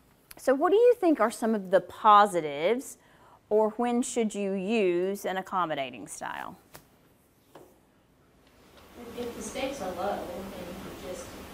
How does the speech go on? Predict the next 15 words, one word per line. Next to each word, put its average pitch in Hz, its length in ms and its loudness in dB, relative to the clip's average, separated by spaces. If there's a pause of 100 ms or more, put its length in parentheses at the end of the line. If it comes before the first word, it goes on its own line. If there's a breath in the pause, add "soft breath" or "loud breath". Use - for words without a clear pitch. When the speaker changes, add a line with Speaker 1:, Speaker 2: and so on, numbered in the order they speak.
(760)
Speaker 2:
let 180 220 -8
the - 60 -16
person 190 280 -10 (140)
do 180 80 -10
what 180 100 -10
they 175 120 -10
want 170 200 -12
to - 80 -14
do, - 200 -14
do - 160 -4 (320)
whatever - 260 -14
they - 160 -14
want - 160 -16
to - 400 -16
do, - 60 -14